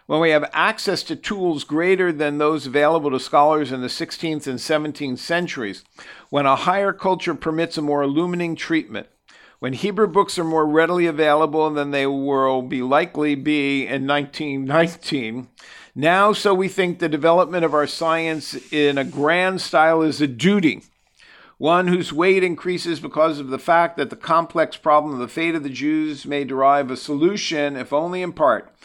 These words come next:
from this science." So they produced a new form of Jewish scholarship common in today's Jewish studies departments in universities across the globe.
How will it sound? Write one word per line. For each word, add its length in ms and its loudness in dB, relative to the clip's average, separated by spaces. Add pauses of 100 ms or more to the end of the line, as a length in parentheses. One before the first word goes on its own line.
(280)
from 300 -2
this 180 0
science." 800 -2 (1040)
So 220 2
they 160 4
produced 580 2
a 60 0
new 160 2
form 320 0
of 100 -4
Jewish 340 -2
scholarship 680 2
common 480 0
in 240 -4
today's 440 0
Jewish 480 0
studies 380 0
departments 680 0
in 120 -4
universities 840 -2
across 380 0
the 80 -6
globe. 460 0